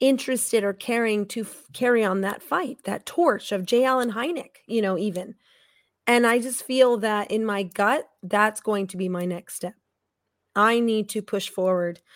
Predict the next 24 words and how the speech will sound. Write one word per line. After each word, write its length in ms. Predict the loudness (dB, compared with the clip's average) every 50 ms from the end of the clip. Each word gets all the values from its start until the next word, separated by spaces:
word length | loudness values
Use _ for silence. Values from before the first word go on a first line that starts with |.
| -20 _ _ _
because 480 | -6 -6 0 2 2 2 2 0 -4 -8 -8 -10
if 100 | -4 0
you're 140 | 2 2
waiting 280 | 4 4 4 4 2 0
for 140 | -2 -2 -4
the 80 | -2
government 420 | 0 0 -2 0 0 0 -2 -2 -2
to 80 | -4
tell 160 | -6 -4 -4 -2
you 120 | -2 -2
the 80 | -4 -6
truth, 260 | -4 -4 -4 -4 -2
it 80 | -2
ain't 140 | -4 -4 -4
gonna 160 | -4 -4 -4
happen. 320 | -4 -6 -6 -6 -6 -4 -4
You 80 | -2
have 100 | -4 -6 -8
to 80 | -12 -4
go 120 | 0 0
after 220 | 0 2 0 -4 -6
the 100 | -6 -8
truth 340 | -6 -4 -4 -4 -4 -6
yourself. 520 | -14 -10 -8 -8 -8 -8 -10 -14 -16 -20